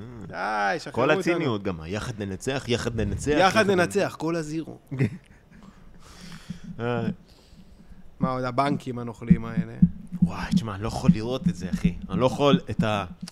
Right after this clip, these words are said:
Speaker 2: החולצה, הטישרט, אתה יודע, פתאום ה-, ה-, הפרזנטורים, אתה יודע, עמוס תמם עם הטישרט האפורה,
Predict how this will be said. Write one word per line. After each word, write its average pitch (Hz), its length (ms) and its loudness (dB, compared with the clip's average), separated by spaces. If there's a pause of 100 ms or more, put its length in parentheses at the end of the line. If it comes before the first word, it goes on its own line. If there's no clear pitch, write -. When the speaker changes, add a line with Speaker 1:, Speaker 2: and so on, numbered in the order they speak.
(220)
Speaker 2:
החולצה, 123 640 4
הטישרט, 135 880 2
אתה 117 80 -8
יודע, 139 240 2
פתאום 139 280 0
ה-, 127 40 4
ה-, 110 640 2 (100)
הפרזנטורים, 110 680 -2
אתה 104 100 -6
יודע, 117 200 -2
עמוס 113 200 -4
תמם 113 260 0
עם 101 120 -2
הטישרט 107 440 -2
האפורה, 98 580 -2